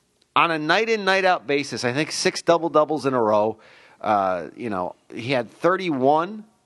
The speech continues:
against the Mavericks, and I forget what he had, uh, against the Pelicans. But, and I'm looking that up right now. Brook had thirty-three. So thirty-one and then thirty-three. <laughs> The guy,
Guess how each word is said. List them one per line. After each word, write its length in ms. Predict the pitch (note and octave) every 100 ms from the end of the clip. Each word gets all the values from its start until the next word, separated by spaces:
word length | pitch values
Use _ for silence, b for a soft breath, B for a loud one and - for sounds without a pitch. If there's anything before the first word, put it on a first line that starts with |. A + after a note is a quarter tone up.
| -
against 400 | C3 C3+ C#3 C#3
the 80 | C3
Mavericks, 760 | B2 D3 D#3+ G#3 G#3 - - - b b b b b
and 300 | A#2 B2 A2+
I 140 | - B2+
forget 400 | - B2+ D#3 C#3+
what 100 | C#3+
he 80 | A#2+
had, 460 | C3 B2 A2+ G#2 _ _ _ _ _ _ _ _ _ -
uh, 80 | G2
against 380 | B2 A#2 B2 -
the 60 | G2
Pelicans. 680 | B2 A#2 G2+ D#2+ C#2 - - b b b
But, 360 | G#2 C3+ C3 - _ _ _ -
and 100 | A2+
I'm 140 | G#2
looking 220 | G#2+ G#2+ F#2+
that 160 | F2+
up 180 | E2 -
right 180 | E2 C2+
now. 200 | D2+ D2
Brook 260 | G2+ A2
had 380 | - A2 F2+ - -
thirty-three. 580 | G3+ F#3 - A2+ C#2 -
So 180 | - C3+
thirty-one 680 | - A3 A3 F#3+ E3 D#3 -
and 120 | C3 B2
then 160 | A#2
thirty-three. 680 | - B2 A2 G2+ G#2 E2+ C#2+
<laughs> 60 | b b b b b b b b _ _ _ _
The 640 | D3+ - - - G#3 - A#3
guy, 240 | C#4 D3+